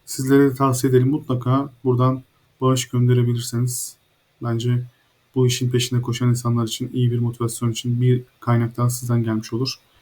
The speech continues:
Hem de yani yazılımın sahibi olmak gibi bir hissiyata kavuşmak istiyorsanız bu çok değerli bence. Bakın burada arkadaşlar çok fazla örnek var. Benim çok beğendiğim bir örnek de şu.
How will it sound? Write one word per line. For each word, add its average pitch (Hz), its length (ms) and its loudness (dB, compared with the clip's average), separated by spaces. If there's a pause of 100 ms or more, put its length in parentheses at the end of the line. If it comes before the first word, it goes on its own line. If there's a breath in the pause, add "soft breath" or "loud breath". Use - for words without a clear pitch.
Hem 135 220 4
de 151 260 4 (680)
yani 131 280 4
yazılımın 139 340 6
sahibi 139 400 6
olmak 139 480 4
gibi 131 420 0
bir 127 80 -2
hissiyata 127 440 0
kavuşmak 127 380 0
istiyorsanız 127 440 -2
bu 127 60 -6
çok 123 220 -2
değerli 113 240 -2
bence. 110 220 -6 (2000 soft breath)
Bakın 165 320 6
burada 165 260 8
arkadaşlar 160 480 4
çok 165 220 -2
fazla 143 260 4
örnek 143 320 2
var. 127 300 -4
Benim 147 220 4
çok 151 260 2
beğendiğim 143 420 4
bir 135 100 2
örnek 135 340 2
de 123 80 -2
şu. 127 340 -2